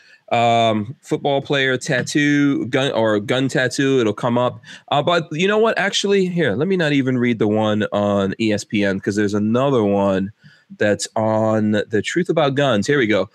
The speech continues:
So The Truth About Guns has it. The title is English Football Player Harassed Over His Gun Tattoo.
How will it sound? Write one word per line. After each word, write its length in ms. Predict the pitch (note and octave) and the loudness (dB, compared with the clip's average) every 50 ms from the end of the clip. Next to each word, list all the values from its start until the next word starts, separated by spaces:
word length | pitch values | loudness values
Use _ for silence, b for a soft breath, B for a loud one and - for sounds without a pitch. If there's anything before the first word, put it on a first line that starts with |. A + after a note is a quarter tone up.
| b b b | b b b
So 140 | b - C3+ | b -2 0
The 80 | C3+ | 0
Truth 240 | B2+ - - A3+ A3+ | 0 0 0 0 2
About 260 | A3 F3 F3+ E3+ D#3 | 2 2 2 2 2
Guns 240 | D3 D#3+ D#3+ D#3 - | 2 2 0 0 0
has 260 | - D#3+ D3+ D3+ C3+ | 0 0 0 0 0
it. 160 | D#3 D3+ - - | 0 -2 0 -2
The 100 | A#2+ A#2 | -4 -4
title 400 | - D3 C#3+ D3+ D#3 D#3 D3 C3 | -2 -2 0 0 2 2 2 2
is 160 | A#2 - - | 0 -2 -4
English 320 | - E3+ F3+ F#3+ F#3+ F3+ - | -4 -2 0 0 0 0 -2
Football 400 | - F#3+ F3 - - D#3+ D#3 D3+ | -4 -4 -4 -2 -2 -2 -2 -2
Player 320 | - - D3+ D3 D3+ D3+ | -2 -2 -2 0 0 0
Harassed 540 | E3 B2+ A2 A2 A#2+ A#2+ C3+ C#3+ - - - | 0 -2 -2 -2 -2 -2 -2 -4 -6 -6 -4
Over 300 | - C#3 C#3+ C3 C3+ B2 | -2 -2 -2 0 0 0
His 180 | A#2 B2+ A#2+ G#2+ | 0 0 -2 -2
Gun 220 | G#2 C3 B2 A#2+ | -2 -2 -2 -2
Tattoo. 400 | A2+ - F#2+ - - - G2+ - | -4 -4 -6 -6 -4 -6 -6 -6